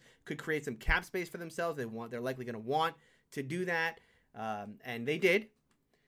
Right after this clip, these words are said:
Did they restructure Stephon Tuitt's deal? No. Did they give Steven Nelson an extension? No.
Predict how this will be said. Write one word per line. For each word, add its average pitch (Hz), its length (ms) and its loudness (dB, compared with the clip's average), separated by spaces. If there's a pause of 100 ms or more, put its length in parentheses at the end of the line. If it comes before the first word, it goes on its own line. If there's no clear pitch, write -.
(380)
Did 127 120 -4
they 127 420 2
restructure 143 560 0
Stephon 139 320 -2
Tuitt's 226 300 2
deal? 240 400 0 (240)
No. 311 400 -2 (220)
Did 175 140 -6
they 165 120 -2
give 139 420 2
Steven 127 360 -4
Nelson 240 340 4
an 233 80 2
extension? 220 640 0
No. 185 400 2